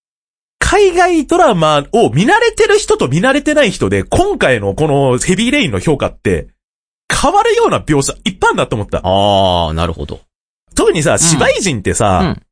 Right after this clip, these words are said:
Speaker 1: 海外のさ、いわゆるシェイクスピアだったりとかさ、
Speaker 2: うんうんうんうん。
Speaker 1: あの辺のそのね、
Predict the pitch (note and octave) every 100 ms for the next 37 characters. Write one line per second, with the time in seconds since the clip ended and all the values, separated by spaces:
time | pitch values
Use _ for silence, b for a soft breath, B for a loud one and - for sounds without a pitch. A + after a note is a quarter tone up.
0 | _ - C#5+ C5+ C#3+ G2 F2+ A2 F2 G#2
1 | C#3 C#3 C3+ - F#3 G3 - D3 F2+ -
2 | F2 E2+ E2+ D#3 G3 E3 G2+ G#2 E2+ F#2
3 | C3+ C3 B2+ A#2+ A#2+ A#2 A2 G#2+ G#2 G2+
4 | B2+ A2